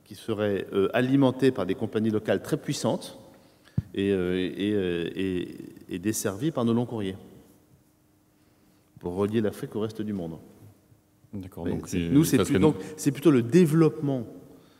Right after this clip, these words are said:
Speaker 1: de compagnies locales que la consolidation. Bon, certes, il y a une myriade de petites compagnies, il faudra probablement qu'elles se regroupent, mais le sujet de l'Afrique, c'est le développement de compagnies, euh,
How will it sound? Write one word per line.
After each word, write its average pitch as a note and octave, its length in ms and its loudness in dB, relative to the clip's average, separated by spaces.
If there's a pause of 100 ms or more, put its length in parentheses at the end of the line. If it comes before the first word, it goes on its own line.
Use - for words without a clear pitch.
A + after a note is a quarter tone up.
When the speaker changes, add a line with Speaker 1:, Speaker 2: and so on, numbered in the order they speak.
(120)
Speaker 1:
de G2 140 -4
compagnies A2+ 420 0
locales D3 380 0
que - 80 -2
la G2+ 80 0
consolidation. A2 840 -2
Bon, D2+ 240 -12
certes, - 320 -6
il - 40 -4
y - 40 -2
a - 20 -2
une F2+ 80 -4
myriade F#2+ 300 -4
de F2 40 -8
petites - 220 -16
compagnies, G2 460 -4
il G2 60 -4
faudra F2 200 -8
probablement F2+ 320 -8
qu'elles F2 160 -10
se - 140 -8
regroupent, G#2 340 -4 (420)
mais - 60 -8
le A2 160 4
sujet A2+ 320 -2
de G#2 80 0
l'Afrique, C#3+ 300 0
c'est G#2 100 -4
le F2+ 80 -2
développement A2+ 540 2
de A2 100 -2
compagnies, A2 560 -2
euh, G2 220 -2